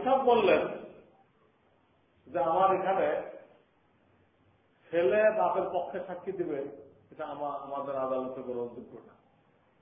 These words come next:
যে আপনাকে ভিন্ন লোক আছে যে আপনার ছেলে না, গোলাম ঠিক আছে, কিন্তু আপনার ছেলে আপনার পক্ষে সাক্ষী দিতে,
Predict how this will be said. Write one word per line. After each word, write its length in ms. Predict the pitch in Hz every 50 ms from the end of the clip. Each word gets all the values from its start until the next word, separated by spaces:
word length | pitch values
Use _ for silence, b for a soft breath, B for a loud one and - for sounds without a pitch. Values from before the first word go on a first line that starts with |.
| _ 151 147 139 _ _ _ _ _ _ _ _ _ _ _ _ _ _ _ _ _ _ _ _ - - - - - 147 147 143 143 -
যে 60 | 151
আপনাকে 320 | 151 151 156 180 180 196 196
ভিন্ন 380 | - - 170 226 262 269 269
লোক 180 | 262 240 214 -
আছে 460 | 165 139 - - - - - - - - - _ _ _ _ _ _ _ _ _ _ _ - _ _
যে 80 | 135 151
আপনার 320 | 139 120 117 147 143 - -
ছেলে 220 | 165 160 151 135
না, 120 | 123 120 - - - - _ _ _ _ _ _
গোলাম 300 | 185 202 214 214 214 - -
ঠিক 160 | 185 170 131
আছে, 220 | 113 92 80 - - - _ _ _ _ _ _ _ _ _ _ _ _ _ _ _ _ -
কিন্তু 680 | 208 220 - 220 - 247 - - 370 453 - - -
আপনার 420 | - - - 196 180 175 - - -
ছেলে 300 | 165 170 202 226 254 247
আপনার 300 | - - - 233 226 220 226
পক্ষে 280 | 220 220 226 226 220
সাক্ষী 240 | 208 208 202 208 220
দিতে, 340 | 196 180 180 - - 156 143